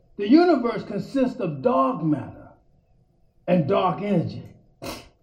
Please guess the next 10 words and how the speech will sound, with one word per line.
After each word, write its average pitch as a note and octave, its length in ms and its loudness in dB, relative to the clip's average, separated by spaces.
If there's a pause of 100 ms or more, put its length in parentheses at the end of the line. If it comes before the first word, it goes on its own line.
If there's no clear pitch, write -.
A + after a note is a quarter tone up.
(300)
Thirty C#4+ 300 6
point B3+ 280 4
one C4+ 240 6
percent C4+ 360 2
of B3 100 2
the G3+ 60 -8
universe G#3+ 600 2
is F#3 140 -4
dark G3 440 -2
matter, D#3+ 440 -2